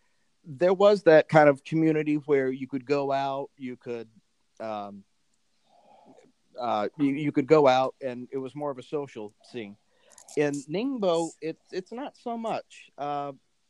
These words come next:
when we're with teachers working and teaching, it's, it's business, business, business. And then teachers, when they go out, um,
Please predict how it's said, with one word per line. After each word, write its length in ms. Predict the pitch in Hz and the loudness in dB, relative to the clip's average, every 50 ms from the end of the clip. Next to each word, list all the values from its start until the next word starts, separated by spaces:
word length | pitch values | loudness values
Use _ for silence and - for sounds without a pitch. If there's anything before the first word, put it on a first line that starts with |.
| _ _ _ _ _ _ _ _ _ _ _ - - | _ _ _ _ _ _ _ _ _ _ _ -20 -20
when 480 | 160 156 160 180 185 175 175 175 165 - _ | -16 -4 0 2 2 2 0 -6 -10 -12 _
we're 420 | - 277 262 127 175 165 185 202 220 | -16 -14 -12 -8 0 6 6 8 8
with 220 | 202 208 202 _ - | 6 2 -4 _ -4
teachers 460 | 208 196 202 - - 196 202 190 165 | -4 -4 -4 -2 -2 -2 -2 -2 -2
working 420 | 156 160 170 180 - 175 170 165 | -2 -2 -2 -2 -2 -2 -2 -2
and 120 | 160 151 143 | -4 -8 -8
teaching, 460 | - 185 190 175 - 151 139 139 135 | -8 -8 -8 -8 -6 -6 -6 -6 -4
it's, 400 | 127 123 - _ - - - _ _ | -6 -6 -8 _ -20 -20 -20 _ _
it's 260 | - 143 131 - - - | -12 -12 -12 -14 -16 -16
business, 540 | 127 123 156 165 165 156 160 156 156 151 | -6 -2 0 0 0 -2 -4 -6 -6 -6
business, 420 | - - - 143 127 135 131 127 - | -6 -2 -2 -2 -2 -2 -6 -8 -6
business. 580 | - 117 117 120 117 139 143 147 160 - - _ _ - | -4 -2 -2 -2 -2 -4 -6 -6 -6 -8 -12 _ _ -8
And 220 | - 135 135 139 139 | -6 -4 -2 0 0
then 280 | 156 156 151 151 151 | 0 0 0 -2 -6
teachers, 460 | 147 - 202 208 202 - 202 202 - | -6 -6 -6 -6 -4 -4 -6 -6 -4
when 140 | - 165 160 | -4 -4 -4
they 100 | 160 156 | -4 -2
go 240 | 147 165 160 147 143 | 0 0 0 0 0
out, 340 | 175 190 190 180 165 151 - _ _ _ _ _ _ _ _ _ _ _ _ _ _ _ _ _ _ | -2 -2 -2 -4 -6 -8 -12 _ _ _ _ _ _ _ _ _ _ _ _ _ _ _ _ _ _
um, 420 | - 139 135 131 127 127 127 123 | -6 -6 -4 -4 -6 -8 -12 -18